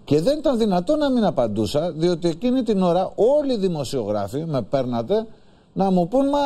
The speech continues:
εδώ υπάρχει πρωτοσέλιδο, δεν θα πεις τίποτα;" Ε, και είπα ότι, "Μα και ο ίδιος γνωρίζει, όπως και οι υπόλοιποι, ο κύριος Τάδε, ο κύριος Τάδε, ο κύριος Τάδε γνωρίζουν και έχουν συνεργαστεί".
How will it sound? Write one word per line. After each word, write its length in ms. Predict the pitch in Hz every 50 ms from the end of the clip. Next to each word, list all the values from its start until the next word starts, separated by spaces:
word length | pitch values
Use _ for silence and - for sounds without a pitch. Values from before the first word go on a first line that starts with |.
| 269 262 269
εδώ 120 | 240 277
υπάρχει 280 | 294 240 269 285 240 254
πρωτοσέλιδο, 720 | 247 277 285 247 269 254 - - 262 254 214 165 143 135
δεν 140 | 131 185 190
θα 120 | 196 190
πεις 180 | - 190 170 -
τίποτα;" 480 | - 190 180 220 208 196 165 110 80 - - - - - _ _ _ _ _
Ε, 80 | -
και 140 | - - 202
είπα 440 | 208 202 202 190 - 214 233 269 262 - - - - - - _ -
ότι, 200 | - 240 233 277 262 254 240 214 - - - - - - _ - - - _
"Μα 160 | - 294 277
και 100 | 247 285
ο 60 | 294
ίδιος 400 | 294 285 254 254 233 180 - -
γνωρίζει, 720 | 185 190 196 185 175 202 202 202 262 277 262 311 320 320 302 311
όπως 260 | 320 233 262 240 - -
και 80 | 226 208
οι 80 | 175
υπόλοιποι, 800 | 147 113 - 143 131 135 147 202 233 220 - 302 302 294 254 247 - - - - _ _
ο 120 | - 220 208
κύριος 360 | 214 233 233 220 180 147 -
Τάδε, 280 | - 180 226 247 240
ο 40 | 247
κύριος 340 | 202 220 233 214 190 139 -
Τάδε, 280 | - 175 208 240 240 240
ο 20 |
κύριος 340 | 202 208 226 202 156 117 -
Τάδε 260 | - 156 196 226 269
γνωρίζουν 560 | 254 262 247 247 196 143 151 190 214 247 240
και 80 | 233 285
έχουν 220 | 269 247 262 277
συνεργαστεί". 680 | 269 - 262 277 277 262 269 294 - - 294 262 - 202